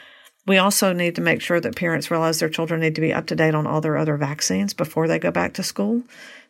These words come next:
The last thing we need is an outbreak of measles or whooping cough or flu come fall, uh,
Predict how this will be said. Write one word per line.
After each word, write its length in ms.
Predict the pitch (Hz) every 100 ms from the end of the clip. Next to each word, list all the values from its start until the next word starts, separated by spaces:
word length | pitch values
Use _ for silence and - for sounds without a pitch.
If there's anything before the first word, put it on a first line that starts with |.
| -
The 100 | 165
last 320 | 165 170 170
thing 160 | 180 170
we 120 | 160
need 200 | 156 165
is 160 | 165
an 100 | 143
outbreak 400 | 135 147 151 151
of 120 | 147 151
measles 440 | 151 156 160 156
or 60 | 143
whooping 340 | 151 156 156
cough 320 | 151 143 147
or 60 | 135
flu 500 | 131 - 151 175 202 - - - _
come 220 | 156 151
fall, 540 | - 151 151 175 190 -
uh, 220 | 147